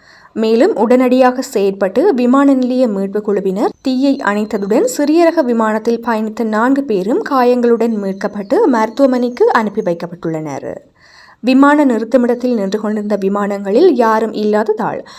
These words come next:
பெரும் விபத்து தவிர்க்கப்பட்டதாக தெரிவிக்கப்பட்டுள்ளது.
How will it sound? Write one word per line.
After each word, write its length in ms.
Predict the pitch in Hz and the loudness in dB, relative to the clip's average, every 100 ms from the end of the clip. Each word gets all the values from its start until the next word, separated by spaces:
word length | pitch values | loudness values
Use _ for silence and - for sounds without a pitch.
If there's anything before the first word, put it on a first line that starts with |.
| - - | -18 2
பெரும் 300 | 269 302 311 | 4 4 2
விபத்து 380 | 240 247 269 294 | 2 0 -2 -2
தவிர்க்கப்பட்டதாக 880 | 226 202 202 214 208 202 202 202 403 508 | -2 -2 -4 -4 -4 -2 -2 0 0 0
தெரிவிக்கப்பட்டுள்ளது. 960 | 247 196 196 175 170 165 156 156 147 | -2 -4 -6 -8 -8 -8 -8 -8 -10